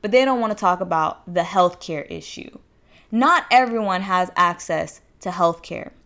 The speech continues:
Not every woman has access to maternity leave. Once again, when I was in grad school around two thousand eleven, two thousand twelve-ish, I had a friend who was working in the same town as me,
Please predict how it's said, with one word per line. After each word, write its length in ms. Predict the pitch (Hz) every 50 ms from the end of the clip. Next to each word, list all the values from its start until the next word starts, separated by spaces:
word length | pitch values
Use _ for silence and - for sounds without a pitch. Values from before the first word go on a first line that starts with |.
| _ _ _ -
Not 260 | 208 220 247 - - -
every 300 | 220 254 262 240 277 269
woman 560 | 247 226 226 262 262 240 196 170 165 165 180 - - - - _ _
has 180 | - 214 196 202
access 640 | - 190 190 202 196 - - 185 170 165 165 - - - _ _ _ _ -
to 100 | - 208
maternity 580 | 190 185 185 - 220 226 214 196 175 170 156
leave. 320 | 160 175 - - - - - _ _ _ _ _
Once 240 | 302 339 381 370 359
again, 540 | 302 214 185 196 170 160 165 180 214 226 220 208
when 260 | 202 185 208 214 214
I 80 | - 202
was 220 | 190 214 180 202
in 100 | 190 175
grad 320 | 160 175 160 160 185 -
school 260 | - - 208 196 185 180
around 360 | 175 170 160 156 165 165 -
two 160 | - 196 185
thousand 420 | - 196 180 170 180 170 180 165
eleven, 480 | 160 156 151 160 156 151 151 156 156 165
two 160 | - - 180
thousand 420 | 170 - 165 165 170 170 165 160 156
twelve-ish, 840 | - - 180 170 170 170 - - - 156 151 160 - - - - - _ _ _ _ _ _ _ -
I 140 | 190 208 226
had 180 | 254 277 311
a 60 | 330
friend 500 | 311 - - 185 175 165 165 165 170 175 - _ _ _ _ _ _ _ _
who 640 | - - 220 208 208 202 196 196 190 190 190 - - _ -
was 180 | 185 185 175
working 500 | 175 165 190 214 214 214 208 190 185 185
in 160 | - - 190
the 100 | 185 180
same 300 | 180 - 190 180 185 185
town 300 | 185 185 185 175 180 175
as 120 | 165 160 151
me, 300 | 156 151 143 143 -